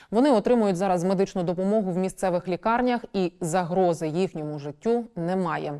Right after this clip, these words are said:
Про це сказали Суспільному в українському М З С. Тим часом мер Венеції назвав трагедію апокаліптичною та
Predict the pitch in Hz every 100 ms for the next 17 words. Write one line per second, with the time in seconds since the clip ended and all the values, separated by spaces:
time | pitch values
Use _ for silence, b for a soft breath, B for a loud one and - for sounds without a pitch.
0 | - 156 190 208 175 160 180 185 175 -
1 | - 175 175 175 170 170 196 180 147 151
2 | - 165 - 156 151 160 - - _ _
3 | _ - 214 240 254 233 - 240 214 208
4 | 220 233 196 180 202 185 185 165 190 202
5 | 202 185 202 190 190 196 - 214 208 202
6 | 202 190 - 240 240 214 190 180 180 202
7 | 190